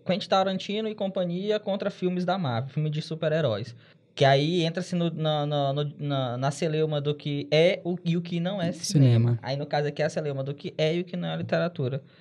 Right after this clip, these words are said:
Speaker 1: Quem que vai ficar definindo isso? São as academias? É o Nobel? Ou somos nós enquanto criadores de conteúdo?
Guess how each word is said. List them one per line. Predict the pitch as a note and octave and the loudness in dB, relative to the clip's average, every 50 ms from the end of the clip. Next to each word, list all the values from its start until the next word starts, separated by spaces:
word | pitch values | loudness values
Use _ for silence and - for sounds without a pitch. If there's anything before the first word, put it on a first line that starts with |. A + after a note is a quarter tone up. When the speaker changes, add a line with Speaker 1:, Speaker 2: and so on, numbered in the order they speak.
| _ _ _ | _ _ _
Speaker 1:
Quem | - A#3 C4+ | -2 -2 -2
que | - - | -2 0
vai | - D4 C#4+ | 0 0 0
ficar | C#4+ - - B3 | 0 0 -2 0
definindo | A#3 B3+ - - G#3+ G3 F#3+ F3+ F3 | 0 -2 -4 -4 -4 -4 -4 -4 -4
isso? | E3 D3+ C3 A#2 - - - - - - _ _ _ - | -4 -4 -4 -6 -8 -10 -16 -20 -20 -20 _ _ _ -20
São | - - E3+ D#3+ D#3+ D#3+ D#3 D#3 D3+ C#3+ - | -6 -2 -2 0 0 0 0 -2 -2 -4 -2
as | C3 C3+ C#3 C#3 C#3 | -2 0 0 2 0
academias? | B2+ C3+ D3+ C3+ B2 A#2+ A#2+ C3 D#3 G3 G#3 G3+ F3+ D3 A#2 G#2+ G#2+ - - - - - - _ _ _ _ _ _ | 0 0 0 -2 0 -2 -4 -4 -4 -4 -2 0 0 0 0 -2 -4 -6 -10 -16 -20 -20 -20 _ _ _ _ _ _
É | A#2+ B2+ | 0 0
o | C3 | 2
Nobel? | B2 B2 C#3+ F#3 G#3 G#3 G3 C#3+ A#2 G#2+ D#2+ A#1 - - - - _ _ _ _ _ _ _ _ _ _ _ _ _ - | 2 2 2 4 4 4 4 4 2 2 2 -2 -6 -12 -16 -20 _ _ _ _ _ _ _ _ _ _ _ _ _ 0
Ou | C#3 D#3 | 0 0
somos | - G3+ G3 G3+ G3 G3+ F#3 F3 | 2 0 0 0 0 -2 -2 0
nós | F3+ F3+ F3+ F3+ F3+ F#3+ | 2 2 4 4 2 2
enquanto | F#3+ F3 - F3+ F3+ F3 | -2 -2 -2 -2 -2 -2
criadores | - F3 E3 D#3+ D#3 D#3 D#3 | 0 0 0 2 2 -2 -2
de | - | -2
conteúdo? | - D3+ D3+ - D#3+ C#3+ C3 A#2 A2+ G#2+ - | -2 -4 -2 0 0 -2 -2 -2 -4 -6 -10